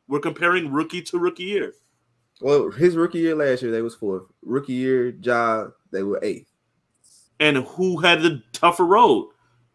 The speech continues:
Speaker 1: I give them credit. Like, yeah, they were fourth.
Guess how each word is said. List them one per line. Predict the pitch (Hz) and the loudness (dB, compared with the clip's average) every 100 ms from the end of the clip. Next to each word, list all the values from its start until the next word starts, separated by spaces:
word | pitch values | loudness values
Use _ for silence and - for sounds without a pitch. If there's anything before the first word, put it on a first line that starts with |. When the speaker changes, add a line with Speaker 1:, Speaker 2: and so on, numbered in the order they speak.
| _ _ _ _ _ _ _ _ _ _ _ _ _ 139 | _ _ _ _ _ _ _ _ _ _ _ _ _ 2
Speaker 1:
I | 160 | 2
give | 117 185 196 | 6 6 8
them | 185 143 | 4 6
credit. | 202 185 | 4 6
Like, | 160 151 196 | 6 6 6
yeah, | 165 | 6
they | 156 180 | 4 4
were | 165 | 4
fourth. | 147 - 202 143 | 2 6 6 6